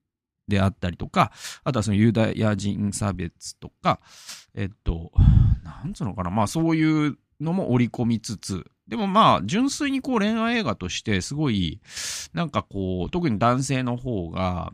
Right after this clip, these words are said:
まだ何者でもない誰、ね、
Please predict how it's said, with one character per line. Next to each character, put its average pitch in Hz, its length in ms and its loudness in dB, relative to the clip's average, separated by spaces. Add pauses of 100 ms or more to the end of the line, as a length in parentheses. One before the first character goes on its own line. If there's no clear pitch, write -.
(100)
ま 110 320 0
だ 107 160 2
何 104 340 0
者 135 480 0
で 143 140 2
も 107 200 0
な 104 200 0
い 87 180 -6
誰、 101 300 -2 (160)
ね、 113 180 -6